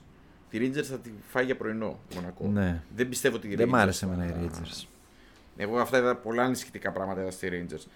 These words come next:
Speaker 2: Ναι.
Speaker 1: Ε, δεν πιστεύω ότι θα περάσει βέβαια τη, την Union η Rangers, οπότε κάνουμε άλλη κουβέντα. Τώρα βέβαια αυτά όλα αλλάζουν.
Speaker 2: Εντάξει, η Μονακό πάντως, δύο πράγματα θα πω και θα
Speaker 1: Ναι, ναι.
Speaker 2: κλείσω. Είναι το πιο νεανικό roster της κατηγορίας,
Speaker 1: Ναι.
Speaker 2: το πιο χαμηλό μέσο όρο, παίζει και αυτό το ρόλο του.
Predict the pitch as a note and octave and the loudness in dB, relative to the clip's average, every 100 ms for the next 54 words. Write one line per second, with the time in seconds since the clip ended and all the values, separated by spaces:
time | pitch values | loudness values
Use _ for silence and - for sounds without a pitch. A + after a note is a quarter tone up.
0 | - - - - - C3 C3+ - - G3 | -14 -14 -16 -20 -2 4 4 2 4 6
1 | F#3 F#3 G#3 F#3+ F#3+ E3+ F#3 F3+ F3+ F#3+ | 8 6 6 6 6 6 4 0 -2 -2
2 | F3+ E3 D#3+ D3+ D3+ F3 E3 A#2 A2 G2+ | -2 -2 -4 -4 0 2 2 2 2 2
3 | A#2 C3 C#3 - D#3+ D#3 D#3+ D#3 C#3 F#2+ | 0 -2 -4 -8 -2 0 2 2 0 -2
4 | G2 F2 - - D3+ E3 F3 F#3 E3+ E3 | -2 -2 -8 -4 0 0 4 4 4 4
5 | F3 E3 C#3+ A2 - A2+ G#2+ G2+ G#2+ A2 | 4 4 4 4 0 -4 -2 2 4 6
6 | A2 C#3 C#3+ C#3+ C#3 - - - A2 A#2+ | 4 6 6 6 4 2 0 -4 0 2
7 | - A2+ G#2+ F#2+ F2+ - A2+ - G2+ G2+ | 4 2 2 -2 -6 -6 -8 -6 -2 0
8 | C#3+ - - G#2+ - G3 - - - - | -2 -6 -8 -10 -8 -10 -12 -20 -20 -20
9 | - B2 D3 - - E3 D3+ B2 G#2 F#2 | 0 4 4 2 2 4 6 6 6 2
10 | - G#2+ G2+ - F#2 - F#2+ F#2 F#2+ F#2+ | 4 4 4 2 -4 -4 -4 0 0 2
11 | G2+ C3+ - - - F#2+ A#2 - G#3+ F2 | 0 -2 -10 -20 -12 -6 -6 -2 -2 2
12 | B2 - G#2+ G#2 G#2 G2+ - G2+ G#2 - | 2 4 2 2 2 0 0 0 0 2
13 | A2 - - F#2+ G2 G2+ G#2 G2+ - | 0 0 -8 -6 -2 2 2 0 -4